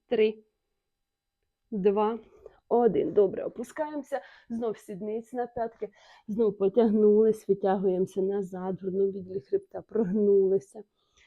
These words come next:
Молодці. Ще чотири. Три. Два. Один. Окей, лягаємо на підлогу, дивимось вниз в підлогу.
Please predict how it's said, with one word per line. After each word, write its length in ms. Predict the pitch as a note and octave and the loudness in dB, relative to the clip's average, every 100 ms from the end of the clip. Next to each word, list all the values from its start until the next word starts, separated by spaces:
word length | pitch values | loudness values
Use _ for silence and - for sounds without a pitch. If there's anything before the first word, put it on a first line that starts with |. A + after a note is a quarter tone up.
| _ | _
Молодці. 440 | G3+ G3+ G3 A3 - | -4 -2 -2 -4 -12
Ще 200 | - F3+ | -8 -8
чотири. 540 | - A#3+ G#3 F#3+ B3 - _ _ _ _ _ _ _ _ _ _ - - - - - - | -2 0 4 2 2 -6 _ _ _ _ _ _ _ _ _ _ -20 -16 -16 -18 -20 -2
Три. 300 | B3 A#3+ A#3 - _ _ _ _ _ _ _ _ _ _ _ _ _ _ _ _ _ _ _ _ | 2 2 2 -6 _ _ _ _ _ _ _ _ _ _ _ _ _ _ _ _ _ _ _ _
Два. 460 | F#3+ F3 E3+ E3+ A#3 _ - - - _ | -2 0 0 -2 -4 _ -20 -20 -20 _
Один. 440 | G#3 G#3 G3+ C#4+ - | -8 -6 -6 -8 -4
Окей, 420 | B3 B3 E3 - | -6 -4 -10 -6
лягаємо 580 | G3+ - D#3+ D#3+ E3+ F#3+ | -6 -6 -6 -6 -6 -4
на 80 | G#3 | -4
підлогу, 460 | B3 B3+ F#4+ G4+ | -2 0 6 8
дивимось 540 | G3+ B3 A#3 G3 F#3 G#3+ | 8 4 4 4 0 -6
вниз 240 | G3 E3+ | -8 -8
в 120 | _ | _
підлогу. 540 | - G#3+ G#3 G3 C4+ | -12 -4 2 4 2